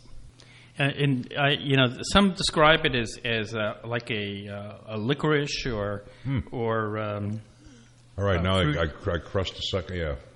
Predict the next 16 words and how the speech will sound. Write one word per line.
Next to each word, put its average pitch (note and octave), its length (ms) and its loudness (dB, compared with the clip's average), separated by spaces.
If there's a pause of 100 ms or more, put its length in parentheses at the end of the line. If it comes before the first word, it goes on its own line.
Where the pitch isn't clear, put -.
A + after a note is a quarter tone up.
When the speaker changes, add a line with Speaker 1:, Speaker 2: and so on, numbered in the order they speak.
(360)
Speaker 2:
And D#3 100 2
Speaker 1:
You D3 60 8
Speaker 2:
these, - 60 6
Speaker 1:
notice F3 260 8
it's F3+ 180 6
got E3+ 180 10
a D3+ 200 2
more D#3 300 10
of D3+ 120 6
a, D3+ 100 10
Speaker 2:
these, D3+ 60 0
Speaker 1:
more G3 160 12
Speaker 2:
yeah. A3+ 60 12
Speaker 1:
of F#3+ 100 4
a E3 40 4
flavor, F3+ 580 8